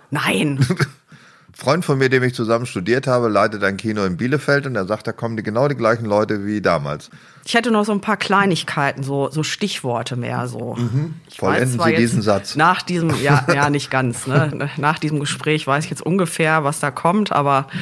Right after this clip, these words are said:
Speaker 1: nichtsdestotrotz Grünkohl oder Gyros?
Speaker 2: Das ist eine interessante Alternative, aber wenn ich schon die Alternative hätte, würde ich natürlich Grünkohl nehmen.
Speaker 1: Ja, ne? Zumindest im Winter.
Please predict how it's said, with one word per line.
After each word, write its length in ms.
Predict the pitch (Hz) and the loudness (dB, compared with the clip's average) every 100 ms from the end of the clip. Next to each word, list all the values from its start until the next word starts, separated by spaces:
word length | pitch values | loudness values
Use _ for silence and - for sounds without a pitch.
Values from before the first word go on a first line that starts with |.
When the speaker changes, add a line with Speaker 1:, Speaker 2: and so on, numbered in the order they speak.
| - - 151 | -10 -10 -4
Speaker 1:
nichtsdestotrotz 800 | 170 165 160 165 160 165 165 - | -2 0 0 0 0 0 0 -4
Grünkohl 480 | 147 226 233 - 180 | 0 0 0 -2 0
oder 240 | 170 156 | 2 0
Gyros? 640 | 156 196 226 254 - - - - - - - - - | 0 -2 0 -2 -4 -12 -16 -20 -20 -20 -20 -20 -10
Speaker 2:
Das 160 | 98 | -8
ist 100 | 113 | -4
eine 100 | 123 | -2
interessante 500 | 120 107 101 127 131 | -2 0 2 2 4
Alternative, 680 | 110 110 110 104 117 120 110 | 4 4 4 2 2 2 4
aber 260 | 85 85 85 | 4 2 2
wenn 160 | 131 | 2
ich 140 | 151 - | 2 0
schon 160 | 127 | 0
die 40 | 110 | 2
Alternative 560 | 113 107 104 104 107 | 4 2 2 0 2
hätte, 160 | 101 92 | 2 0
würde 120 | 98 | -2
ich 60 | 95 | -2
natürlich 320 | 92 95 87 | -2 -2 -4
Grünkohl 460 | 90 120 123 87 78 | 0 0 0 0 0
nehmen. 340 | 80 107 139 - - - | -2 -4 -6 -10 -20 -18
Speaker 1:
Ja, 240 | 135 123 107 | -10 -8 -6
ne? 160 | 127 135 _ _ _ | -8 -10 _ _ _
Zumindest 400 | - 131 143 156 | -6 -2 0 -2
im 140 | - 139 | -4 -6
Winter. 400 | 143 139 113 | -4 -4 -6